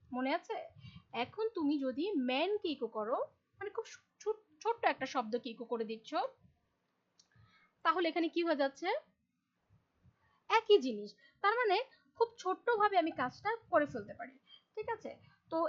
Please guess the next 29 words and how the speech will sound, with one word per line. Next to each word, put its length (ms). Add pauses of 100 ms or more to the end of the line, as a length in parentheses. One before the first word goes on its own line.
এইভাবে 440
আসলে 280
ভ্যারিয়েবল 400
লিখে 320
এভাবে 300
ভ্যারিয়েবলকে 540
প্রকাশ 320
করতে 260
হয়। 240
অনেক 540
ঘটনা, 380
অনেক 460
কিছু। 300 (340)
আমি 180
লিখলাম 360 (640)
is 140
equal 400
to 60 (240)
একটা 260 (220)
ছোট্ট 420
ভ্যারিয়েবল 520
দিয়ে 140
দিলাম। 340 (160)
ইকো 160
করার 200
সময় 220
কাকে 260
ইকো 120
করব? 220